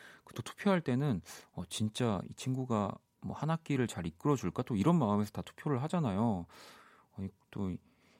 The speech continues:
이 키스 라디오 청취자분들 중에 이런 또 인재, 또 재원이 또 있었네요. 네, 잘 보여야 되겠는데.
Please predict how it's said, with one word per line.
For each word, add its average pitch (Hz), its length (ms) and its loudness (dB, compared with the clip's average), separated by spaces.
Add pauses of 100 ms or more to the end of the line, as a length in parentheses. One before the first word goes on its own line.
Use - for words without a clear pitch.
(140)
이 82 300 -8
키스 - 260 -2
라디오 113 200 2
청취자분들 104 640 -2
중에 82 320 -10
이런 147 280 4
또 113 120 -2
인재, 101 560 2
또 107 80 -8
재원이 92 600 -2
또 87 160 -14 (600)
있었네요. 90 680 -2
네, - 100 -12
잘 - 240 -2
보여야 117 260 4
되겠는데. 87 520 -4